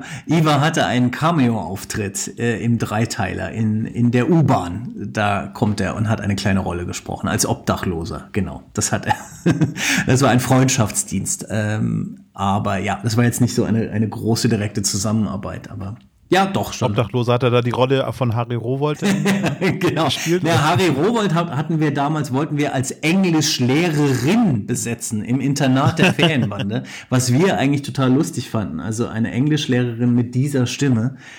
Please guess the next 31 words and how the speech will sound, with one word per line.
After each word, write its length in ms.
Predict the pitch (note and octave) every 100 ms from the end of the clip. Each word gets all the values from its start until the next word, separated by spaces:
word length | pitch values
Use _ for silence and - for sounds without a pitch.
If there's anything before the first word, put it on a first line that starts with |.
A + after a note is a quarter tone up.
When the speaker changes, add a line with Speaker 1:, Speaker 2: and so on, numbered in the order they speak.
| - -
Speaker 1:
Aber 300 | - D3 C3+
wie 80 | C3
gesagt, 400 | A#2 A2 F#2+ A#2
Harry 280 | G#2 G#2+
wollte 260 | F#2+ F2+ F#2
nicht. 280 | D#2+ - -
Er 140 | A2 A2
hatte 180 | G#2
keinen 300 | F#2+ F#2+ F2
Bock. 260 | D#2+ D2+ -
<laughs> 40 | - - - F4 C#4+ C4 C3 - F3+ D#3 - - - - A#3+ - - E3+ - - C#3 - _ - - _ _ _
Speaker 2:
Ähm, 340 | A2+ A2+ A2 A#2+
ja, 200 | - C3+
Kai, 280 | B2 G#2+ F#2
äh, 500 | - F#2+ A#2+ A#2+ A2+
mir 300 | G#2+ B2 D3
bleibt 300 | C#3+ C#3+ C#3
es 120 | B2
nur 520 | C3+ B2+ B2+ B2+ C3
ein, 240 | A#2+ A#2+ -
ein 240 | A2+ G#2
Dank 240 | A#2+ A#2+
auszusprechen, 680 | A2 - G#2 - F#2 - F#2+
äh, 260 | - F#2 E2+ F#2 F#2 -
für, 220 | - A2
für 140 | -
das 180 | A2 G#2+
ganz 240 | - C#3 -
tolle 200 | C3 -
Interview. 540 | B2+ A#2 A2 A2+ A#2
Äh, 100 | A#2